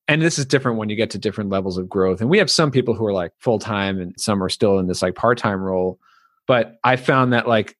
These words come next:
since we do seek out people in the U S, I tend to seek out full-time freelancers, and they wanna be, and some of the, our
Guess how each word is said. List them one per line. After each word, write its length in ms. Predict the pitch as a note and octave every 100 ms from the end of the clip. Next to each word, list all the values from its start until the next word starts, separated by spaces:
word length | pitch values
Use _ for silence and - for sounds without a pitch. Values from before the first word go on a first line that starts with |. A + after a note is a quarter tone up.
| _
since 300 | - C#3+ B2+
we 100 | C3
do 300 | A2+ A2+ D3+
seek 280 | C#3+ D3 C3
out 220 | B2 A2
people 300 | - A#2+ A2+
in 100 | G#2
the 80 | G2
U 260 | G2 F#2+ F#2+
S, 460 | F2 F2 - - _ _
I 160 | G2+ G2+
tend 360 | G2 C3 A#2+ A2+
to 80 |
seek 340 | G#2+ - A2+ G#2
out 340 | G2+ F#2+ - _
full-time 540 | - C3 A2+ A#2+ G2
freelancers, 680 | - A#2 E2+ D2 - - - _ -
and 140 | B2
they 120 | A#2+
wanna 380 | A2+ A2+ B2+ C3
be, 140 | G#2+
and 240 | C3 B2 B2
some 280 | - F#3+ F#3+
of 60 |
the, 120 | C3+
our 180 | C#3+ C3